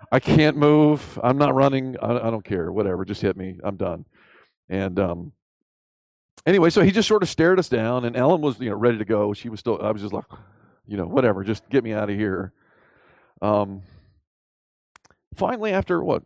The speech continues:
maybe a minute, maybe two minutes, he deci-, he gives up. He just gets tired of, you know, he knows we're not gonna do anything. But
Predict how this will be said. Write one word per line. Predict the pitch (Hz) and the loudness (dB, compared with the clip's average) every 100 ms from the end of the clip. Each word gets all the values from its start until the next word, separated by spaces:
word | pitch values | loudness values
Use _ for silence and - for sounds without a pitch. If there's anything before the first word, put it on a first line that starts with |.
| - | -10
maybe | - 113 | -8 -6
a | 85 | -6
minute, | 95 101 101 - - _ _ - - - _ _ _ _ _ | -4 -4 -4 -8 -20 _ _ -20 -20 -20 _ _ _ _ _
maybe | 98 98 95 | -4 -2 -2
two | - 95 | -4 -4
minutes, | 87 87 80 - - | -4 -6 -8 -12 -8
he | 107 113 | -4 -2
deci-, | 104 - | 0 0
he | 110 | 0
gives | 95 101 95 | 0 0 0
up. | - | -2
He | 104 | -6
just | 87 92 | -8 -6
gets | 95 | -6
tired | - 95 87 | -2 -2 -2
of, | 85 | -6
you | 104 | -10
know, | 82 | -8
he | 98 | -4
knows | 113 123 | 0 2
we're | 117 | 2
not | 113 113 | -4 -2
gonna | 104 104 | -2 -4
do | 98 120 | 0 0
anything. | 107 98 98 | 0 -4 -6
But | 104 | -6